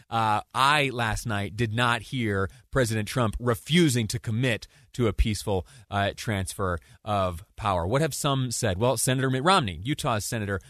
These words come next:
uh, he weighed in. Now, as I read this, note that he doesn't mention the president by name. And, and Senator Romney has done this a few times where he will,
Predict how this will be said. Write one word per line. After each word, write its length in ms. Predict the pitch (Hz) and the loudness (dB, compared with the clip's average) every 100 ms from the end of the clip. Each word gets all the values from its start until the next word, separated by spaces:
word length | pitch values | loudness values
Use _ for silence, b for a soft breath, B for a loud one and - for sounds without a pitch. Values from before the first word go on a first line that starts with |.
| B | B
uh, 160 | 113 117 | -2 -2
he 180 | 131 190 | -2 -4
weighed 300 | 165 127 104 | 0 0 0
in. 160 | 101 - B | -2 -4 B
Now, 220 | 135 123 - - _ - - 135 | 0 0 -6 -20 _ -20 -20 -12
as 140 | 156 151 | -4 0
I 60 | |
read 280 | 147 214 214 | 0 0 -2
this, 280 | 120 107 - - _ _ _ _ _ 160 | 0 0 -4 -12 _ _ _ _ _ -2
note 300 | 165 202 151 | 2 2 2
that 80 | |
he 80 | 143 | 0
doesn't 320 | 143 208 214 | 2 2 2
mention 400 | 147 160 156 151 | 2 2 2 0
the 100 | 117 | 0
president 520 | 107 - 131 113 104 98 | 0 0 0 0 -2 0
by 200 | 107 98 | 0 2
name. 320 | 113 85 80 | -2 -2 -6
And, 100 | 104 | -8
and 580 | 120 131 110 139 139 - | -8 -10 -6 -4 -2 -2
Senator 240 | 214 170 | 0 2
Romney 400 | 139 139 123 101 b b b | 0 0 -2 -6 b b b
has 100 | 131 | -2
done 160 | 113 131 | 2 2
this 160 | 120 | 0
a 60 | 107 | -2
few 240 | - 143 | -2 0
times 480 | 113 123 117 92 87 | 0 0 2 0 0
where 120 | 107 | -2
he 220 | 98 156 147 | -2 0 0
will, 400 | 120 113 104 | 2 2 2